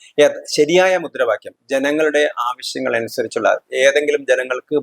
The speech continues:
ഭരണപരമായ അതൃപ്തി ഉണ്ടായിട്ടുണ്ടോ, ഇപ്പൊ തൊഴിലില്ലായ്മ പ്രശ്നമുണ്ടോ, അങ്ങനെ ആ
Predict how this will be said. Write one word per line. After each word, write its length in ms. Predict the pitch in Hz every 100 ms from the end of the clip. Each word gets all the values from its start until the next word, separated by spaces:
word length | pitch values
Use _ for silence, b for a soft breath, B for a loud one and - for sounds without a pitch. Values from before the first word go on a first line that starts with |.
| 123
ഭരണപരമായ 880 | 120 127 143 139 131 127 123 139 156 _ _ _
അതൃപ്തി 400 | 135 175 170 180
ഉണ്ടായിട്ടുണ്ടോ, 480 | 156 120 117 113 104
ഇപ്പൊ 420 | - _ - 143 -
തൊഴിലില്ലായ്മ 680 | 135 147 135 120 120 123 -
പ്രശ്നമുണ്ടോ, 560 | - 139 123 110 85 - _ -
അങ്ങനെ 200 | 127 127
ആ 80 | 127